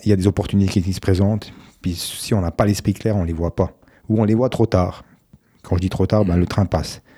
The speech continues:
Il y en aura d'autres qui passent. Donc, s'il y a des choses que moi, je pourrais changer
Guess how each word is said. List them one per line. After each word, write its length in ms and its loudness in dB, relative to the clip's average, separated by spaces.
Il 40 -2
y 40 4
en 80 2
aura 160 2
d'autres 240 0
qui 80 -16
passent. 380 0
Donc, 160 0
s'il 200 -2
y 20 4
a 80 4
des 180 0
choses 300 2
que 100 2
moi, 220 4
je 80 -2
pourrais 260 -2
changer 560 2